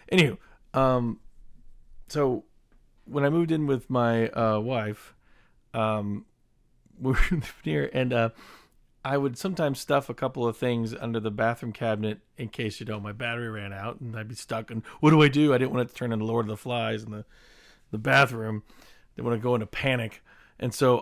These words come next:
uh, I would stick some of these things in there, uh, often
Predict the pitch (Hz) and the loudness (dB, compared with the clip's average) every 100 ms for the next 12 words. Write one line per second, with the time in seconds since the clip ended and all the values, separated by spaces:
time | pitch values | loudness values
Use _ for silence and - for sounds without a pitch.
0 | - 120 117 107 - 123 127 - 160 156 | 0 0 0 0 -2 -4 -4 -8 -8 -8
1 | 170 143 131 - 123 120 120 113 110 110 | -10 -8 -8 -4 -4 -2 -2 0 0 -2
2 | 113 - 113 107 104 - 113 - 117 110 | -4 -6 -4 -2 -2 -4 -8 -6 -4 -4